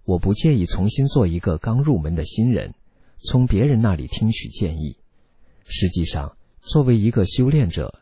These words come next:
想在世界上的任何地方从事这类工作，那么这个项目和地点就是最佳选择。周围有经验丰富的同修，他们鼓励我，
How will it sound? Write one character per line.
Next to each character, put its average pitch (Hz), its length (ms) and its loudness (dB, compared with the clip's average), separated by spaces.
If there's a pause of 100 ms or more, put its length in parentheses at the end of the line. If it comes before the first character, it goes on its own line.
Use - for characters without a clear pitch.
(140)
想 87 280 -4
在 123 160 -2
世 135 220 0
界 117 140 2
上 87 200 -2
的 80 120 -2
任 131 180 2
何 85 180 -4
地 85 160 -2
方 85 280 -4
从 80 260 -2
事 104 140 -2
这 87 160 -2
类 78 120 -4
工 90 220 -4
作， 104 240 0 (460)
那 147 100 4
么 127 100 6
这 160 160 4
个 110 120 4
项 104 240 2
目 87 120 2
和 87 200 -2
地 117 200 0
点 82 220 -6 (160)
就 - 180 -2
是 90 200 -2
最 113 180 0
佳 113 260 0
选 73 220 -2
择。 69 340 -8 (580)
周 - 200 2
围 143 180 6
有 90 160 2
经 123 240 0
验 101 140 2
丰 117 200 -2
富 127 200 0
的 76 120 -4
同 73 240 -4
修， 95 320 0 (320)
他 - 140 0
们 143 160 4
鼓 73 240 -6
励 110 180 0
我， 67 300 -4